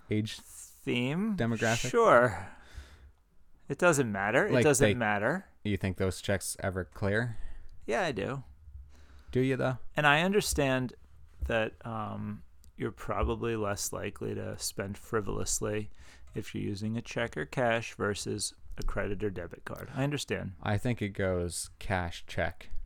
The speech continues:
Speaker 1: debit card, credit card, in terms of
Speaker 2: I'm sure you're right.
Speaker 1: least likely to
Speaker 2: Yeah.
Speaker 1: most likely to spend a ton of unnecessary money at the grocery store. Also,
Speaker 2: So true.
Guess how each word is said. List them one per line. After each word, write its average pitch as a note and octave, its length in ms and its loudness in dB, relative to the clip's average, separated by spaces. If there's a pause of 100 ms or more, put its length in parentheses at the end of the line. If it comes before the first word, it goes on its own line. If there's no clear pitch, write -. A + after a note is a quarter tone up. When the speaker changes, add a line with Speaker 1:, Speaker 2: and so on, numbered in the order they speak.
(320)
Speaker 1:
debit F2+ 300 2
card, - 380 -8
credit E2+ 280 0
card, - 220 -10 (500)
in G2 140 2
terms F#2 360 4
of - 420 -2 (180)
Speaker 2:
I'm B2 180 2
sure - 240 -2
you're F#2+ 200 -4
right. F#2 200 -8 (600)
Speaker 1:
least A2 400 0
likely F#2+ 400 0
to F#2+ 120 -2
Speaker 2:
Yeah. F#2 60 0
Speaker 1:
most F2+ 300 0
likely E2+ 380 -4
to - 120 -12
spend - 380 -6
a - 80 -8 (320)
ton G2 260 0
of E2+ 140 -4
unnecessary F2 640 -4
money D2 240 -6
at C#2 100 -12
the D#2 80 -10
grocery - 400 -10
store. - 300 -12 (520)
Also, F2+ 520 0 (160)
Speaker 2:
So A#2 240 -4
true. - 280 -14